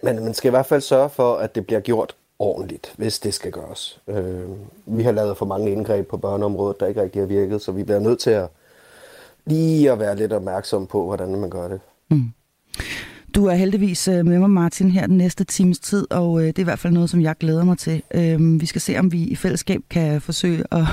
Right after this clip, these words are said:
Speaker 2: <laughs> at, øh, blive klogere. Ifølge foreningen Gifted Children, der er en forening og et netværk for familier med højt begavede børn, er der omkring treogtredive tusind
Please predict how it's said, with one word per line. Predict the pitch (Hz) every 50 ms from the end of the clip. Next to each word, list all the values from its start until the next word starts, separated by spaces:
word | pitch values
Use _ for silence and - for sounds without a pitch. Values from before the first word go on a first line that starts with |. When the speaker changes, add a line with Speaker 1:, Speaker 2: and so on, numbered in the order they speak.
| 180 - _ _ -
Speaker 2:
<laughs> | 165
at, | 160 156 151 156
øh, | 156 147
blive | - - - 160 147
klogere. | - - - 160 143 139 147 160 170 170 160 _ _ - - - - - - - - - - - - - - - -
Ifølge | - 233 - 294 294 311
foreningen | 269 - - - 247 - 294 262 - 247 240 -
Gifted | - - 247 - - - 254 -
Children, | - - - 254 233 233 - - 269 254 233 220 202 - -
der | 208
er | 190 180 - - 175 170
en | 175 165
forening | - 196 - - 214 - - 220 220 -
og | - 170
et | 165 -
netværk | 175 180 185 - - 202 196 -
for | - -
familier | 170 - 175 165 180 202 - - 208 214
med | 208 185 160 151
højt | 135 147 202 190 -
begavede | - 196 - 175 165 165 143 - 156 151
børn, | - - 247 254 - 240 233 - - - - - - - -
er | - 226 247
der | 277 285
omkring | - 247 240 240 - - 240 233 277 - _ _ -
treogtredive | - - - 170 - 139 - - - - 180 180 180 190
tusind | - - - 226 233 185 - 214